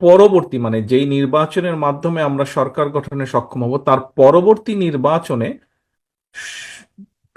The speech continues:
প্রবাসীদেরকে আমরা ভোটের মধ্যে অন্তর্ভুক্ত করতে পারবো, এটি একটি আছে। আর আপনি, এইটির উপরে আমরা অবশ্যই কাজ করব, এটি একটি আমাদের পরিকল্পনা আছে। আর আপনি যেই কথাটি বলেছেন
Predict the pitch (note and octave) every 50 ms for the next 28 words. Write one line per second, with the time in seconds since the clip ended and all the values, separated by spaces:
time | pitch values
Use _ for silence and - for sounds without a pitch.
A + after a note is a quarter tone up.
0 | _ _ - D3 D3+ D#3+ F#3 F#3 F#3 - G3 E3+ F3+ E3+ - - D#3+ C#3+ C#3 C3+
1 | C#3 A3 C#4 C4 F#3 B2+ A2+ D3 D3 D3 E3 D#3 D3+ D3 C#3 C#3 C3 C3+ D#3 D3
2 | C3 A#2+ A2+ A#2+ G#2+ F#2+ G2 G2 _ _ F#2+ F2 - - - _ F2 - - -
3 | B1+ - - - - - _ _ _ _ - B2 B2 - B2+ B2 - _ - D#2+
4 | C2+ - - - E3+ D#3+ D3+ C#3+ - - C3+ C3+ - - F#3+ G3 G3+ G3+ G3 G3+
5 | - _ _ _ _ _ _ - D3+ D3+ D3+ G3 F3+ E3+ E3 E3 E3+ D3+ D3 C#3
6 | C#3 C3+ B2+ A#2+ A#2+ D3+ D3 - E3 C#3+ - - A#2+ A#2+ A#2 - - D3+ D#3+ F3+
7 | E3 - - C#3 C3 - C#3+ B2+ B2+ B2+ B2+ B2 - B2+ A#2+ B2 B2 B2 A#2+ B2
8 | - A2+ A2 G#2 A2+ A2+ - F3 E3 C#3 B2 B2+ B2+ - F#3+ F#3 F#3 E3+ F#3 F3
9 | F3 F3 - F3 E3+ F#3 F#3+ F#3 F#3+ E3+ E3 F3 F3+ G3 F#3+ - F3 D#3 F#3 A#3+
10 | B3+